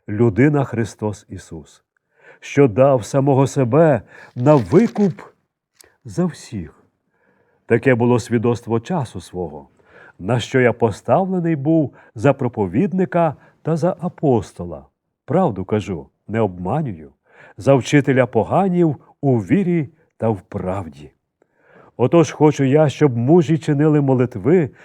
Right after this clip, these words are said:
на кожному місці, підіймаючи чисті руки без гніву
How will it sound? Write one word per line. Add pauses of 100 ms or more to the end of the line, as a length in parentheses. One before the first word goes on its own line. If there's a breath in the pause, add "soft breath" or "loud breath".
(140 loud breath)
на
кожному
місці, (600)
підіймаючи
чисті
руки (240 soft breath)
без
гніву